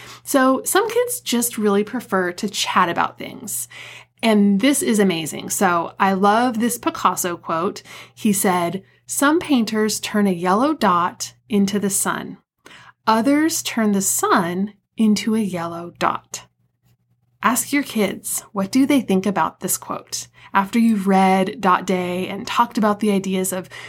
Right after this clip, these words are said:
creativity and self-expression and exploration and experimentation, how, what does this Picasso quote bring to the conversation? What does he mean by this? Maybe take a look at some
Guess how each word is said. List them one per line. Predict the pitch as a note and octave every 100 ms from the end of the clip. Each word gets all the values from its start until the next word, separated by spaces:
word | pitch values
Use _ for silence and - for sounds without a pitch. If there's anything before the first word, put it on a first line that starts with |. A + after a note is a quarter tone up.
| -
creativity | - A#3+ A#3 A3+ - A#3+ G#3 G#3+ G#3+ G#3
and | E3+
self-expression | - G#3+ B3 B3 - - G3 G3 - G#3+ G#3 F3
and | -
exploration | A#3 - - B3 G#3+ F#3+ G3 A3+ B3
and | E3+ E3
experimentation, | - - C#4 C4 A#3 A3 G#3 G3 G3+ F#3 F#3 G3 - - _ _ _ _ _ _ _ - _ -
how, | A3 A3+
what | A#3+
does | D4 -
this | B3+
Picasso | - A3+ F#3 E3+ E3+
quote | E3 - - - - - - -
bring | G3 G3 G3
to | -
the | G3
conversation? | - F3 E3 - E3+ D#3+ - E3+
What | G3+
does | B3+
he | - A#3+
mean | F#3+ F#3
by | F#3 F#3
this? | - - - - - - - - - _ _ _ _ _ _
Maybe | A3 G#3+ A3+
take | B3+ A#3+ C4
a | C4
look | G#3+ G3
at | G#3+
some | - G#3 G3 F#3+ F#3+